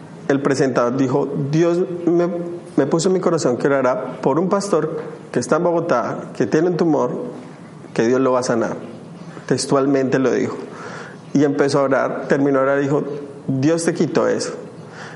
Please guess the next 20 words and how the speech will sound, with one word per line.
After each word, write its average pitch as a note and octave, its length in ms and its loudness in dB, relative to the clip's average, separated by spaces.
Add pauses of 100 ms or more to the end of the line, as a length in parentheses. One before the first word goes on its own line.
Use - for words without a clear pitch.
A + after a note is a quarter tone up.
(100)
Y D#3+ 120 4
él E3+ 120 2
sintió A#3+ 380 4
que A3+ 100 4
la A3+ 140 2
palabra D#3 300 4
era F3 160 2
para E3 320 4
él. C3 160 -2 (320)
Ahora, D#3 360 2
ese E3 200 4
programa G3 400 4
había F3 180 2
sido F#3 220 2
grabado D3 800 2
seis D#3+ 400 2
o G3 60 4
siete F3+ 280 2
meses F3 320 2
atre-, G3 400 0